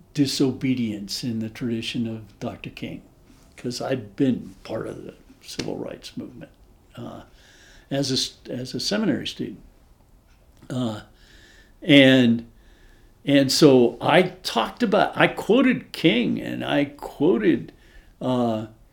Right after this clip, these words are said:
all kinds of practitioners of Mahatma Gandhi, uh, of civil disobedience. And about a month after we did that, uh, I get a call in my office, and this guy says,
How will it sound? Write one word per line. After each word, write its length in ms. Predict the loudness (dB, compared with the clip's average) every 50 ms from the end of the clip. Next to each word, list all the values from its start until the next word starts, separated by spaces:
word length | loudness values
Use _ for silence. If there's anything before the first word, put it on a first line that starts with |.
| _ _ _ -10
all 360 | -2 2 6 6 6 6 4
kinds 320 | 0 -4 -2 -2 -2 -2 -2
of 120 | -4 -4
practitioners 1000 | -2 0 0 0 -2 -6 -6 -4 -4 -4 -4 -4 -4 -2 -2 0 -2 -2 -2 -4
of 420 | -4 -2 -2 -4 -6 -8 -16 -20 _ _ _ _ _ _ _ -20 -20 _ -20 _ _
Mahatma 460 | -12 -10 -8 -8 -8 -6 0 0 0
Gandhi, 560 | 2 2 0 0 0 0 -2 -4 -4 -6 -12 -20 _ _ -20 -20 -20 _ _ -18 _
uh, 400 | -4 -2 0 0 0 -2 -2 -6 -8 -14 -20 _ _ _ -20 -20 _ _ _
of 360 | -6 -2 -2 -2 -2 -2 -8 -14 -12
civil 400 | -6 -4 6 6 8 8 8 6
disobedience. 1000 | 6 6 4 4 4 0 0 0 -2 -2 0 0 0 0 0 -4 -8 -10 -12 -14 -14 -20 -20 -20 -20 -20 _ _ -20 _ _ _ _ _ _ _ -20 -8 0
And 340 | 4 6 8 8 8 8 8
about 340 | 6 6 4 2 2 4 4
a 60 | 6
month 360 | 4 4 4 4 2 2 2
after 360 | 2 2 2 2 0 0 2 4
we 220 | 6 4 4 2
did 340 | 0 -4 0 0 0 2 2
that, 380 | 2 0 0 0 -4 -8 -10 -14 _ _ _ _ _ _ _ _ _ _ _ _
uh, 420 | 0 0 2 2 2 0 -2 -2 -6 -10 _ _ _ _ _ _ _ _ _ -14 -4
I 100 | -2 -2
get 200 | 0 4 4 4
a 60 | 4 4
call 360 | 0 -4 0 2 6 6 6
in 100 | 6 6
my 160 | 4 2 0
office, 480 | 2 0 0 -2 -2 -4 -4 -4 -2 0
and 160 | 0 2 2
this 180 | 0 -2 -2
guy 220 | -2 -2 -2 -2 -2
says, 580 | -2 -4 -2 0 0 0 0 0 -2 -4 -10